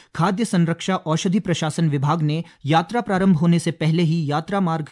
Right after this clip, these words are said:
के होटल और खाद्य कारोबारियों के साथ व्यापक स्तर पर संवाद और प्रशिक्षण कार्यक्रम शुरू किया है। मुख्यमंत्री पुष्कर सिंह धामी ने इस बार सभी विभागों को हरित चारधाम यात्रा की थीम पर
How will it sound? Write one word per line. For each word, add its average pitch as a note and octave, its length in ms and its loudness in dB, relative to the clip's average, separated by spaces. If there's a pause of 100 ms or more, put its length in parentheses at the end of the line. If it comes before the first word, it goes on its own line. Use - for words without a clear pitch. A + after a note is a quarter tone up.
के F3 60 0
होटल D#3+ 480 -2 (240)
और D#3+ 220 -2
खाद्य F#3+ 260 0
कारोबारियों D#3+ 540 0
के D3 120 -4
साथ C#3+ 200 -4 (140)
व्यापक D3+ 380 -2
स्तर - 240 -4
पर D#3 140 -6
संवाद C#3+ 560 -2
और D3+ 80 -2
प्रशिक्षण D#3+ 500 -4
कार्यक्रम D3+ 440 -2
शुरू D3 260 0
किया C3 220 -4
है। B2+ 240 -4 (640)
मुख्यमंत्री D#3 520 2
पुष्कर F3+ 340 0
सिंह E3+ 200 2
धामी D#3 260 2
ने E3 80 2
इस D3 220 -6
बार D3 240 -2 (240)
सभी G3+ 320 2
विभागों E3 400 2
को F3 160 0
हरित F#3 360 -2
चारधाम D#3+ 480 0
यात्रा D3+ 320 -4
की D3+ 120 -8
थीम E3+ 260 0
पर D#3 240 -4